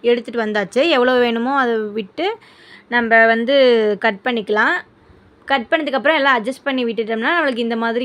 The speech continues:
கிடைச்சிரும். இப்ப நம்ம வந்து இந்த மாதிரி சுருக்கணும்னா நம்மளுக்கு ஒரு சுருக்கு பை மாதிரி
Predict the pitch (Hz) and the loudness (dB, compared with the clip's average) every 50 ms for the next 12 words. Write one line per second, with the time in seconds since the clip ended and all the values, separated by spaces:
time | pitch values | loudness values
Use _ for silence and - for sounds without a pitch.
0 | 226 233 214 208 202 - 240 220 240 302 349 359 302 285 - - 269 262 247 240 | -4 -4 -4 -4 -6 -6 -4 0 0 0 0 0 -2 -4 -4 -2 -2 -2 -2 -2
1 | 233 233 233 240 302 359 392 415 403 - - _ _ - 240 254 247 247 254 269 | -2 -4 -2 -2 -2 -2 -4 -4 -6 -10 -16 _ _ -10 -8 -4 -2 0 0 0
2 | 320 - - - 285 285 285 277 302 277 247 226 220 233 294 349 349 320 285 262 | 0 -4 -4 -4 -4 -4 -4 -4 -4 -4 -4 -4 -2 0 0 2 0 0 0 -2
3 | 254 220 247 240 233 - - 285 294 269 302 262 277 262 226 220 220 226 247 269 | 0 0 0 -2 -2 -2 -4 -6 -6 -6 -6 -6 -2 -2 -2 0 0 -2 -2 -2